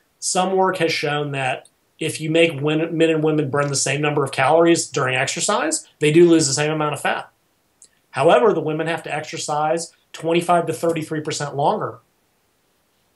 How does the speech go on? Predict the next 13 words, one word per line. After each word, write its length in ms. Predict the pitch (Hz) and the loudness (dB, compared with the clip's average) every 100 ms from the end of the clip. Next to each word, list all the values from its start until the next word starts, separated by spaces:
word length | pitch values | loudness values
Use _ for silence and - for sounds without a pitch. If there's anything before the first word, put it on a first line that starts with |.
| _ _ - - - | _ _ -20 -18 -8
So 220 | 135 127 | -2 -2
if 140 | 120 - | -2 -10
a 40 | 131 | -2
man 200 | 143 160 | 2 4
and 80 | |
a 60 | 160 | 4
woman 240 | 180 190 | 4 2
do 120 | 160 151 | 2 0
forty-five 580 | 156 165 160 156 151 | 2 0 2 0 0
minutes 260 | 156 165 160 | 0 0 -2
the 100 | 131 | -4
same 260 | - 147 147 | -4 -4 -6
intensity, 640 | 139 170 175 - 220 | -2 0 0 -2 -6